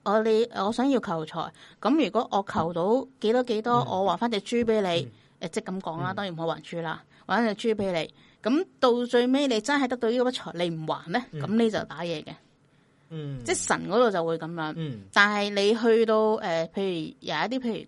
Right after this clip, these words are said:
Speaker 1: 假設你真係，誒，呢隻金蟬啊，
Speaker 2: 嗯。
Speaker 1: 或者其他，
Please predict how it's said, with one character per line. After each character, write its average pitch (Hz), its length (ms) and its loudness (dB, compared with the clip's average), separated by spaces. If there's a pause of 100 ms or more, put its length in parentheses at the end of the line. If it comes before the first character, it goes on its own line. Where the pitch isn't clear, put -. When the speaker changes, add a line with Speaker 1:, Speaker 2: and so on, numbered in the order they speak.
(120)
Speaker 1:
假 151 240 -4
設 226 200 -4
你 185 120 -4
真 220 240 -4
係， 185 160 -4 (540)
誒， 165 80 -6
呢 156 260 -8
隻 196 140 -4
金 202 140 -6 (140)
蟬 160 300 -8
啊， 160 40 -2
Speaker 2:
嗯。 156 40 -2
Speaker 1:
或 160 100 -2
者 180 220 -6
其 - 200 -6
他， 196 260 0